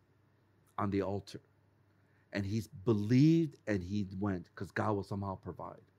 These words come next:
It's amazing that he persevered in this promise 'cause God is the one. There was no hope. And even with the p-, impossibility of having a child,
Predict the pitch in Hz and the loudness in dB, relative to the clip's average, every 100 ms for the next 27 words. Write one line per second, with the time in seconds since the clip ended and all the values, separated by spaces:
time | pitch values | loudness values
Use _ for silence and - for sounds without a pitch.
0 | _ _ _ _ _ _ _ _ _ _ | _ _ _ _ _ _ _ _ _ _
1 | _ _ _ _ _ _ _ 127 - 123 | _ _ _ _ _ _ _ -4 0 0
2 | 127 135 160 147 135 117 98 - 107 - | 2 6 6 6 2 -2 -2 -4 -4 -6
3 | - - 120 - 131 120 131 110 117 113 | -8 -8 -6 -4 -4 -2 -2 0 2 2
4 | 107 _ 127 131 123 117 - - 113 104 | 0 _ 2 2 2 0 -2 -12 -6 -4
5 | 101 90 - - - - 98 - - 131 | -2 -6 -10 -20 -8 -6 -6 -8 2 4
6 | 131 131 113 110 101 90 87 - - - | 6 4 2 0 -2 -4 -8 -16 -20 -20
7 | _ 143 127 95 101 123 151 185 131 151 | _ 8 8 4 0 4 8 8 8 6
8 | 113 - - _ _ _ _ - 127 147 | 6 4 -12 _ _ _ _ 2 2 4
9 | 170 202 220 202 - 131 - - 175 214 | 4 4 6 8 6 2 -4 6 8 10
10 | 175 - 226 208 - 160 127 190 214 208 | 6 0 2 2 2 8 12 12 10 8
11 | 196 151 - 180 175 170 131 - 139 120 | 6 4 2 2 4 0 -2 2 4 4